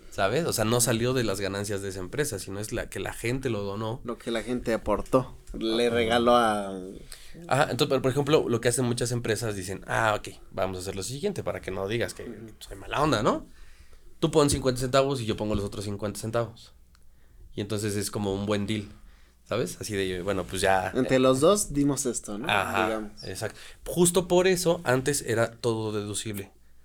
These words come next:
Speaker 1: Y justo por eso es, "Nah, espérate, ya no". O sea, el sat dice, "Oye, no, no, no, también no, no manches". Entonces es menos, ¿no? Entonces el sat sí se pone loco cuando te dice, "Oye, no me estás pagando impuestos, tienes ingresos,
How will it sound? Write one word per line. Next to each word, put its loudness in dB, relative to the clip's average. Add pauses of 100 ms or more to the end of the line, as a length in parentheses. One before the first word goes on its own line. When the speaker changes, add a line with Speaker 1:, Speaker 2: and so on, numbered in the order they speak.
(220)
Speaker 1:
Y -14
justo -6
por 0
eso -4
es, -2
"Nah, -4
espérate, -8
ya -6
no". 2
O -6 (520)
sea, -2
el 0
sat 4
dice, 2
"Oye, 4
no, 2
no, 2
no, 2
también -4
no, -2
no -2
manches". -2 (520)
Entonces 0
es 0
menos, -2 (220)
¿no? -2
Entonces -2
el 2
sat 6
sí 0
se 4
pone 4
loco 2
cuando -2
te -4
dice, -4 (580)
"Oye, 4
no 6
me 2
estás -2
pagando 0
impuestos, -4
tienes 0
ingresos, -2